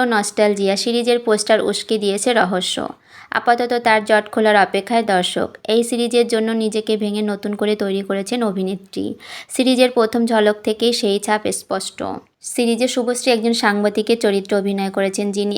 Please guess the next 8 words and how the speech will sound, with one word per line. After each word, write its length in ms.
একটি 200
মহিলাদের 560
জেলে 260
ঘটে 300
যাওয়া 240
রহস্যের 480
খোঁজে 280
নামেন। 380